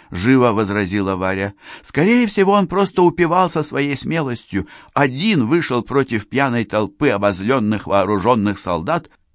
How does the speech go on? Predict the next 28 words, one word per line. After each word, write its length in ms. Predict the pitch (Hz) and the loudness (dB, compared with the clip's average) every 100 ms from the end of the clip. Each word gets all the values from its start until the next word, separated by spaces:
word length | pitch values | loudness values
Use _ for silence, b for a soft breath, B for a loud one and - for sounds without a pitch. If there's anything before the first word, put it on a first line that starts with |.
| _ _ | _ _
а 100 | - | -2
я 220 | 107 196 | 0 2
была 340 | 214 196 185 202 | 2 0 0 0
там 380 | 202 135 143 - b b | 0 -2 -2 -8 b b
и 80 | - | 0
видела 460 | 139 214 196 185 135 | 2 0 0 0 2
его 260 | 123 123 | 2 0
триумф. 760 | 185 - 113 104 110 113 - - _ B B - | -2 -2 0 2 0 -4 -12 -20 _ B B 0
Ему 300 | 107 180 214 | 4 4 4
захотелось 720 | 190 185 175 196 185 165 - | 0 -2 -2 0 0 0 -2
иметь 340 | 170 175 156 | -4 -4 -4
рядом 400 | 151 143 139 123 | -2 -2 -2 -2
человека, 560 | 120 131 127 139 160 123 | -2 -2 -2 -4 -6 -8
который 420 | 123 - 131 156 | -8 -8 -6 -6
видел 380 | 185 202 117 104 | -6 -4 -2 -2
его 360 | 107 135 113 | -2 -2 -4
в 60 | 87 | -4
такой 360 | - 107 92 85 | -6 -6 -4 -2
момент». 580 | 101 101 80 64 _ _ _ b b b b b | -2 -2 -4 -8 _ _ _ b b b b b
Варвара 560 | 73 82 78 80 78 76 | -2 0 2 2 2 0
вытерла 560 | 73 82 71 73 67 64 | -2 -4 -4 -6 -6 -10
слёзы 640 | - 87 151 127 65 - | -10 -6 -6 -6 -10 -10
и 60 | - | -6
отодвинулась 800 | 80 73 73 67 107 104 101 98 | -6 -6 -8 -4 -4 -2 -4 -6
подальше 540 | - 71 69 69 - | -8 -6 -4 -6 -6
от 140 | 69 64 | -8 -8
Бориса. 520 | 67 67 65 - 67 _ _ _ _ _ _ _ _ _ 90 | -8 -8 -10 -10 -12 _ _ _ _ _ _ _ _ _ -8
«Знаешь, 640 | 110 185 147 107 - | -2 -2 -2 -8 -16